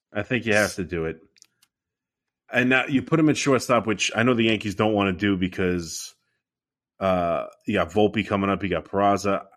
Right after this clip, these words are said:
I think you can move them around the infield. Or you can move Lin-, you know, in two years, you put Lindor at third base. You know, you do what you gotta do. Um, he fits the team better.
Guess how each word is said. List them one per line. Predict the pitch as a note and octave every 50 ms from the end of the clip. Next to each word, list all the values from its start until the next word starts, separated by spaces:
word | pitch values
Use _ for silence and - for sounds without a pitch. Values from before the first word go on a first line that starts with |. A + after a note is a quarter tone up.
| _ _ -
I | -
think | - _ - C3+ A#2+
you | A2+ G#2
can | - G#2+ F#2+
move | G2 G#2 G2+ F#2 E2+
them | F2+ F2+ F2+
around | F2 E2+ E2 D#2+ D#2+
the | D#2 D2+ D2
infield. | D2 D2 - - C2+ C#2+ - _ _ _ _ _ _ -
Or | - G2
you | G2 F#2+
can | - G#2 G2+
move | G#2 G2+ G2+ G2 F#2+ F2+ F#2 - - - - _ _ _ _ _ _ _ _ -
Lin-, | - A2 G#2+ A#2 - G#2+
you | A2+ G#2+
know, | G2
in | F#2 F#2+ F#2+
two | - - - A#2
years, | A2 A#2 A#2+ A2 F#2+ E2 D#2
you | F2
put | - - F#2+ -
Lindor | F2 F2+ F2+ E2+ G#2+ A2+ A2 F#2+
at | D#2+ -
third | - D#2 C#2+ C#2+ -
base. | C2 A1 - - - - - _ _ -
You | G#2+ G2
know, | F2 E2 E2
you | E2 F2 F2
do | F2 G#2
what | G2 F2+ -
you | - F#2+
gotta | F2+ F2 E2+
do. | D#2+ G2 G2 F2+ D#2+ - _ - - - - - - - - _ _ -
Um, | G2 F#2+ F#2+ F#2+ F#2 F#2 F2+ F2+ F2+ F2 F2 F2 _ _ _ _ _ _ _ _ -
he | - G#2
fits | - - C#3 C3 -
the | - A2+
team | - - A2+ A2 G#2 F#2
better. | G2+ G2 F#2+ F#2+ F#2+ F#2 F#2 -